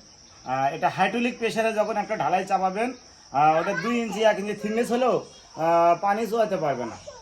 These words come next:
এটা আমাদের হাইড্রোলিক মেশিনে ব্লকগুলা, আহ, হাইড্রোলিক মেশিনে প্রেশারে ব্লকগুলা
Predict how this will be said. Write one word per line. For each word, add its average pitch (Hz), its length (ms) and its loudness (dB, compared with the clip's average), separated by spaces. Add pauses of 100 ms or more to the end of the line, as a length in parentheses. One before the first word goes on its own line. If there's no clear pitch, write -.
(460)
এটা 170 220 -2
আমাদের 202 280 2
হাইড্রোলিক 185 480 -2
মেশিনে 196 380 -6
ব্লকগুলা, 185 640 0 (220)
আহ, 143 220 4
হাইড্রোলিক 170 380 -2
মেশিনে 170 560 -2 (300)
প্রেশারে 214 460 4 (200)
ব্লকগুলা 190 540 0